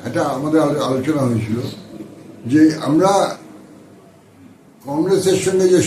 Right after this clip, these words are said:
সমঝোতায় যাচ্ছি, সেই সমঝোতাটা বড় জায়গা হচ্ছে যে আমাদের জেতা আসনে কংগ্রেস কোনো প্রার্থী দেবে না, আবার ওদের জেতা আসনে, কংগ্রেসের জেতা আসনে আমরা কোনো প্রার্থী দেবো না।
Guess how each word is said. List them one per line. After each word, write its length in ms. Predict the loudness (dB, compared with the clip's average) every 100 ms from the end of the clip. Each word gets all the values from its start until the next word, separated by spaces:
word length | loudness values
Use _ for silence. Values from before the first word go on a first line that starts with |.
| -2
সমঝোতায় 560 | -2 0 2 2 2 4
যাচ্ছি, 300 | 2 -2 -6 -8 -10 -20 -20 -20 -20 -20 -8
সেই 180 | -2 0 -2
সমঝোতাটা 580 | -2 0 0 0 -2 0 0 0
বড় 160 | 2 2 2 2
জায়গা 200 | 2 2 0
হচ্ছে 280 | -2 -4 -4 -4 -8 -20 -20 -20 -18 -8
যে 60 | -6 -4
আমাদের 300 | -2 2 4 4 4
জেতা 220 | 2 2 2
আসনে 300 | 2 0 0 -2
কংগ্রেস 280 | -2 -2 -4 -4
কোনো 120 | -4 -2
প্রার্থী 300 | -4 -6 -4 -2
দেবে 160 | -2 -2 -4
না, 80 | -8 -14 -20 -20 -20 -20 -20 -10
আবার 180 | 0 2 0 -4 -8 0
ওদের 180 | 2 2
জেতা 180 | 2 2 2
আসনে, 340 | 0 -2 -2 -2 -2 -2
কংগ্রেসের 400 | 0 0 0 0 -2
জেতা 180 | -2 -2
আসনে 200 | -2 -4 -4
আমরা 140 | -4 -4
কোনো 100 | -6
প্রার্থী 260 | -8 -10 -10 -12
দেবো 140 | -12
না। 60 | -14